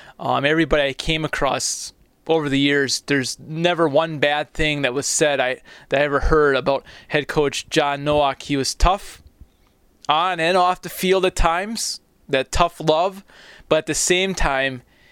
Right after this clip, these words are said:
he would be the same type of coach on and off the field to kind of, uh, uh, give you tho-, those lighter moments, those, those, uh, funner jokes, jokester type moments as well. Um, so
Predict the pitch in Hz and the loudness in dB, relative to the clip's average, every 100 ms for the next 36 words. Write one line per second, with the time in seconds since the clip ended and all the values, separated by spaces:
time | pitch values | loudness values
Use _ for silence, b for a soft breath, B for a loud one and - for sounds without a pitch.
0 | b - 156 139 151 143 - 156 151 - | b -4 -2 2 2 2 0 0 0 -2
1 | 156 135 - 185 165 - - 151 147 151 | -2 -4 -2 -2 0 -2 -4 -2 -2 -2
2 | 147 147 143 - 139 - 151 147 135 - | 0 2 0 -2 -8 -2 0 2 0 2
3 | 143 139 135 131 131 127 B B B B | 0 0 -2 0 0 -2 B B B B
4 | _ - 123 123 123 135 139 139 165 160 | _ -2 0 -2 -6 -12 -18 -4 -2 2
5 | 165 160 135 160 151 127 160 160 165 151 | 2 2 0 0 -2 0 0 2 0 2
6 | 151 160 160 - 151 139 - B B B | 2 2 0 0 0 0 -2 B B B
7 | - 139 139 139 139 - - - - 165 | -2 0 2 0 -2 -10 -20 -12 0 2
8 | 156 160 - 139 165 160 - - - - | 2 0 -2 0 2 2 0 -10 -12 0
9 | 175 175 - 165 - 151 139 151 156 156 | 2 2 0 0 2 0 2 2 2 0
10 | - 147 135 123 147 147 139 123 B B | 0 0 0 0 0 2 -2 -4 B B
11 | B - 131 123 123 123 123 - - - | B -4 0 0 -2 -4 -12 -16 -8 -2
12 | 156 143 135 123 | 0 2 0 -2